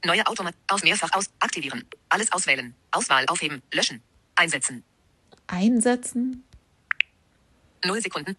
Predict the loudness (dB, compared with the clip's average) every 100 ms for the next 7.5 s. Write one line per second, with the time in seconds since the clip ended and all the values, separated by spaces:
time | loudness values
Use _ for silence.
0 | 2 2 2 -2 -2 -4 -10 2 6 6
1 | 6 2 0 0 -2 -2 -4 -6 _ -4
2 | -2 -4 -6 _ _ 4 6 4 2 4
3 | 6 6 2 2 4 4 2 2 2 4
4 | 2 -2 4 4 4 2 2 2 -2 -2
5 | -2 -2 0 0 0 0 -2 -4 -2 0
6 | 2 2 2 0 0 0 0 2 2 2
7 | 0 -4 0 0